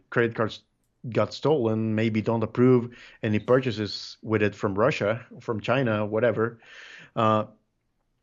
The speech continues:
so that's a, a requirement, disclosure. They have to be transparent when they suffer a security incident because and this works because the alternative to being transparent is getting,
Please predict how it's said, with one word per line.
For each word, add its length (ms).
so 420
that's 360
a, 400
a 100
requirement, 840
disclosure. 800
They 140
have 280
to 80
be 140
transparent 800
when 200
they 100
suffer 340
a 60
security 520
incident 420
because 500
and 140
this 160
works 300
because 500
the 160
alternative 680
to 80
being 440
transparent 640
is 260
getting, 640